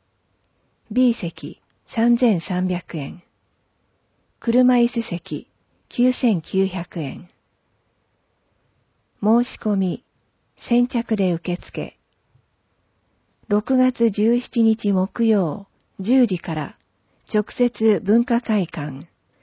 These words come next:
劇団四季ホームページ、またはチケットサイト、カンフェティへ。劇団四季、四季の会、会員先行販売は、十二日土曜、十時から。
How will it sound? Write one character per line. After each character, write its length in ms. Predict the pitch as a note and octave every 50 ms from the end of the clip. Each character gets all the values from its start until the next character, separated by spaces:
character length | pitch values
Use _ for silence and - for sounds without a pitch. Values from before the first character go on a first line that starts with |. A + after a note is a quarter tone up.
| _ _ _ _ -
劇 340 | D#3+ G3+ A3 A3 - B3+ C4
団 260 | B3+ C4 B3+ B3 A#3+
四 140 | A#3+ - -
季 180 | - E3 E3 E3+
ホ 200 | - G#3 A3+ A#3+
ー 40 |
ム 140 | A#3 A#3 A3+
ペ 240 | - - G#3+ G3+ F3
ー 60 | D#3+
ジ、 240 | - C#3+ C3+ - _ _ _ _ _ _ _ _ _ _ _
ま 180 | - F#3 G3 G#3+
た 160 | - A3+ G#3+
は 220 | F3+ D#3+ D#3+ - _ _ _ - -
チ 60 | -
ケ 120 | - B3+ B3+
ッ 80 | - _
ト 140 | - A#3+ A3+
サ 160 | - A#3 G#3+
イ 100 | F3+ D#3+
ト、 280 | - - D3+ - - _ _ _ _ _ _ -
カ 160 | - - B3
ン 80 | A#3+ A#3+
フ 100 | - E3+
ェ 60 | D#3+
テ 160 | - - D3+
ィ 160 | D3 C#3 C#3+
へ。 160 | C#3+ C#3+ - _ _ _ _ _ _ _ _ _ _ _ _ _ _ _ _ _ _ _ _ _ _ _ _ _ _ _ -
劇 320 | G#3 G#3+ A3 - C4 C4
団 260 | C4 C4 B3+ B3 B3
四 140 | - - -
季、 240 | - F3 D#3 C3 D#3
四 140 | - - -
季 120 | - B3+
の 160 | A#3 G3 F3
会、 380 | - - F3+ D#3+ C#3+ - - - _ _ _ -
会 260 | - A3 A3+ A#3+ B3+
員 280 | B3+ B3+ B3 B3 A#3+ B3
先 260 | - B3 A#3+ B3 B3
行 220 | - - A3+ A3+
販 260 | A#3 A3+ A#3+ A#3 G#3+ G3
売 280 | F#3 D#3+ D#3 D#3 D3
は、 200 | C#3+ B2 - - _ _ _ _ _ _ _ _ _
十 260 | - - G#3 A#3 B3 B3+
二 160 | B3 A#3+ A3+
日 300 | A3+ A3+ A3 - G#3+ F#3+
土 180 | F#3 F#3+ F#3
曜、 400 | F#3+ G#3 G#3 F#3+ D#3+ D3 F#3+ G3+ _ _ _ -
十 240 | - A#3 B3 A3+
時 120 | - E3+ D#3+
か 180 | - - C#3
ら。 180 | C3 - -